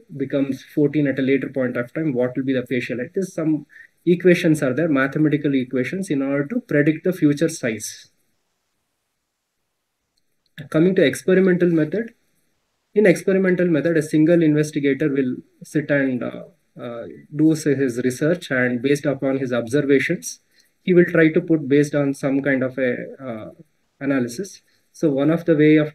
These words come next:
doing this is Ricketts forecast. This is an example of an experimental method of prediction.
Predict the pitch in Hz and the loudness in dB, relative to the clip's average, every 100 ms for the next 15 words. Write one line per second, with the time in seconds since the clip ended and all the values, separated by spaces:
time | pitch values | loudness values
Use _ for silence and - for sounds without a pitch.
0 | - 143 147 139 139 151 139 - 139 135 | -4 2 2 2 0 -4 -6 -10 -4 -2
1 | 139 147 - 143 127 - 135 202 - - | 0 0 -2 -4 -4 -4 -4 -4 -8 -20
2 | _ _ - 131 139 131 113 147 147 147 | _ _ -6 -2 0 0 2 0 2 0
3 | 135 135 131 113 - 143 143 139 147 147 | 0 -2 -4 -6 -2 0 2 0 0 0
4 | 123 - 208 247 _ - 143 - - 117 | 0 0 -4 -4 _ -6 -6 -2 -2 -2
5 | 113 - | -6 -14